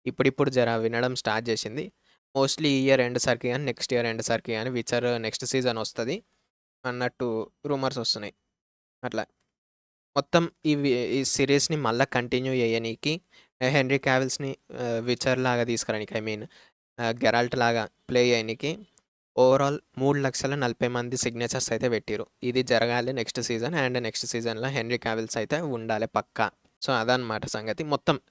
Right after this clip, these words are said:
షార్ట్‌కట్‌లో అది సంగతి అయితే. So, చూడాలి మళ్ళా ఇది ఎప్పటిసరికి వస్తది. నేనైతే mostly నెక్స్ట్ ఇయర్ అనుకుంటున్నా, మంచి ప్రొడక్షన్ వాల్యూ and మంచి విజువల్స్ తోటి నెక్స్ట్ ఇయర్ వస్తే బాగుంటది. నెక్స్ట్ వచ్చేసి according to, ఆ, కామిక్ సర్కస్ వీళ్ళు ఏమంటున్నారంటే మార్వెల్‌ది ఏదైతే అప్‌కమింగ్ మూవీ ఉందో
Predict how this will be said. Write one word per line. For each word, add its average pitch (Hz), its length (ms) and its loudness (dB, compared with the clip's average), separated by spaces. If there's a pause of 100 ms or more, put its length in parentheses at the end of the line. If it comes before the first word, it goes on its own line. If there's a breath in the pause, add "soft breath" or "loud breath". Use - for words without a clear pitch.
(120)
షార్ట్‌కట్‌లో 123 560 0
అది 135 180 2
సంగతి 110 360 -4
అయితే. - 180 -8 (280)
So, 160 160 4
చూడాలి 170 260 6
మళ్ళా 151 320 0
ఇది 135 180 4
ఎప్పటిసరికి 127 460 0
వస్తది. 120 300 -2
నేనైతే 131 440 0
mostly 151 320 -2
నెక్స్ట్ 127 280 -2
ఇయర్ 143 100 4
అనుకుంటున్నా, 117 400 -6
మంచి 117 240 -2
ప్రొడక్షన్ 120 480 -4
వాల్యూ 120 320 0
and 113 80 -8
మంచి 110 260 -6
విజువల్స్ 117 440 -2
తోటి 120 160 -4
నెక్స్ట్ 110 280 -6
ఇయర్ 123 100 2
వస్తే - 180 -4
బాగుంటది. 107 520 -6 (520 soft breath)
నెక్స్ట్ 147 240 2
వచ్చేసి 185 480 0 (380)
according 175 420 4 (100)
to, 180 180 4 (480)
ఆ, 139 160 4 (100)
కామిక్ 131 280 2
సర్కస్ - 540 -2 (560)
వీళ్ళు 143 200 4
ఏమంటున్నారంటే 160 800 2
మార్వెల్‌ది 143 600 2
ఏదైతే 143 320 4
అప్‌కమింగ్ 147 480 -2
మూవీ 139 280 2
ఉందో 107 340 -4